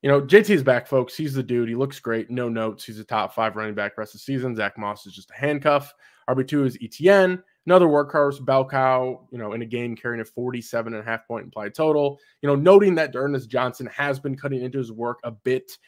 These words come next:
but we cannot ignore E T N's body of work and what he's done this year and the Jags' willingness to use him.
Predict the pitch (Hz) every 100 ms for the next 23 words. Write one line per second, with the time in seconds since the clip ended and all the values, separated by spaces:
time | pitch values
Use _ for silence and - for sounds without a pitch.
0 | _ 117 113 113 131 123 120 123 110 110
1 | 123 123 120 117 - _ _ _ _ _
2 | 127 - 127 120 113 107 117 113 107 113
3 | 151 147 120 98 95 107 - 147 156 139
4 | 147 147 139 117 110 107 117 113 117 117
5 | 92 107 107 107 107 - 95 113 175 151
6 | 160 151